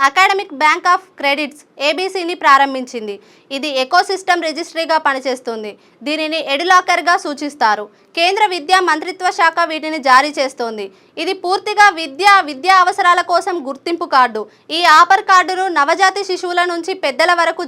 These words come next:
జారీ చేస్తారు. అయితే మైనర్ పిల్లలకు ఈ కార్డు పొందడానికి తల్లిదండ్రుల సమ్మతి తప్పనిసరి. ఈ ఆపర్ కార్డు ప్రతి బిడ్డకు వారి తల్లిదండ్రుల సమ్మతితో మాత్రమే జారీ చేస్తారు. ఇది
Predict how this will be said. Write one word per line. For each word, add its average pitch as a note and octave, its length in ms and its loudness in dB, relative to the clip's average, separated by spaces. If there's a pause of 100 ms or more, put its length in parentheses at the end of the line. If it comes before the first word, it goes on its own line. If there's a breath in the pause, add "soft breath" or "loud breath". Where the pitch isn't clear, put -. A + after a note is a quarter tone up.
జారీ C#4 320 2
చేస్తారు. A3+ 420 -2 (340 soft breath)
అయితే D#4 240 0 (140)
మైనర్ F4 420 0
పిల్లలకు D4+ 460 -4 (500)
ఈ - 20 -4 (100)
కార్డు E4+ 280 2 (100)
పొందడానికి F4+ 580 0 (160)
తల్లిదండ్రుల G4 580 0 (120)
సమ్మతి E4 340 -2 (100)
తప్పనిసరి. C#4 580 -2 (360 soft breath)
ఈ - 20 -2 (200)
ఆపర్ F#4 280 2
కార్డు F4 240 2 (140)
ప్రతి D4+ 340 0
బిడ్డకు F#4 360 0 (120)
వారి D#4 200 2 (120)
తల్లిదండ్రుల F4 520 -2 (100)
సమ్మతితో E4 480 -2 (100)
మాత్రమే D#4 480 0
జారీ C4 300 2
చేస్తారు. A#3 440 -2 (340 soft breath)
ఇది C#4+ 120 -4